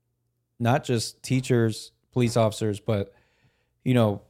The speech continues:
hospitals, nurses, people, people that put their lives on the line and serve others every day. They need to be accommodated for it. They need to be compensated for,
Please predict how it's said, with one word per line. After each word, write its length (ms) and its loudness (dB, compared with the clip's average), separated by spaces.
hospitals, 680 2
nurses, 580 2
people, 680 -2
people 260 -2
that 200 2
put 180 0
their 140 2
lives 420 0
on 120 -2
the 120 -4
line 340 -2
and 180 -10
serve 380 0
others 320 -2
every 200 -2
day. 360 -4
They 180 0
need 200 -2
to 80 -4
be 340 0
accommodated 760 -4
for 300 -4
it. 80 -8
They 100 -4
need 180 -4
to 40 -8
be 160 -2
compensated 840 -6
for, 420 -2